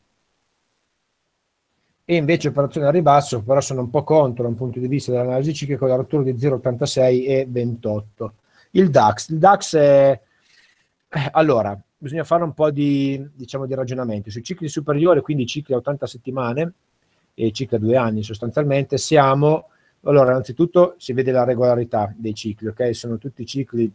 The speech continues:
indicativamente intorno agli ottanta giorni, questo è leggermente più stretto, questo invece mi sembra ancora più o meno un'ottantina di giorni se prendiamo questi minimi qua. In realtà ci sarebbe anche questo di minimo da poter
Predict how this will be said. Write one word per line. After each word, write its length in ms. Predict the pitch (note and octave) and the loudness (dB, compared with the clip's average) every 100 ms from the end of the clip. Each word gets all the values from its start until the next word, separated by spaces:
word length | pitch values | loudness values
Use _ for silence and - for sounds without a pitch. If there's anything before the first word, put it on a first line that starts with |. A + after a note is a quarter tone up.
| _ | _
indicativamente 840 | C3+ C3 C3 B2+ B2 B2 B2+ B2 | -10 -6 -6 -2 -2 0 -2 -2
intorno 420 | A2+ A#2+ A#2 A#2 | -4 0 0 0
agli 100 | A2 | -2
ottanta 420 | A2 - A2 G#2+ | -4 -6 -10 -8
giorni, 440 | G#2 G#2 G2+ G2 G#2 | -8 -6 -6 -8 -10
questo 320 | A#2+ A#2 - | -6 -6 -6
è 20 | |
leggermente 540 | G#2+ G#2 A2 A2+ G#2+ G#2+ | -8 -6 -6 -6 -6 -8
più 160 | A#2+ | -10
stretto, 580 | A2+ - A#2 A#2 _ F#2+ _ _ _ _ _ | -10 -4 -2 -2 _ -14 _ _ _ _ _
questo 280 | - G#2+ A2+ | -2 -2 -2
invece 520 | A2 A2+ A2 A2 A2 _ _ _ | 0 0 0 -2 -2 _ _ _
mi 80 | G#2 | -2
sembra 340 | - A#2+ A2 | 2 4 2
ancora 340 | G#2+ B2 A#2 | 2 2 2
più 160 | G2+ A#2 | 2 0
o 20 | |
meno 180 | A2+ A#2 | 2 2
un'ottantina 500 | A2+ A2 A2+ G#2+ A#2 | 0 -2 -6 -4 -2
di 140 | A#2 | -2
giorni 320 | A#2 A2 G#2+ G#2 | 0 0 0 -2
se 140 | - | -8
prendiamo 400 | - G#2 G#2 G#2 | -8 -6 -4 -6
questi 300 | G#2 G#2 - | -6 -12 -8
minimi 400 | G2+ G2+ G2 G2 | -6 -4 -4 -6
qua. 180 | - - _ | -8 -12 _
In 120 | - A2+ | -8 -6
realtà 320 | A2+ - B2 | -4 -2 -2
ci 100 | - | -2
sarebbe 320 | - A2 G#2+ | -6 -4 -2
anche 200 | A#2 C3 | -2 -4
questo 320 | B2 G#2+ - | -4 -6 -6
di 80 | A2 | -6
minimo 340 | A2 A2+ G#2 | -4 -2 -2
da 100 | G#2 | -4
poter 540 | G2+ G#2+ - G#2+ G#2 | -6 -10 -4 -4 -2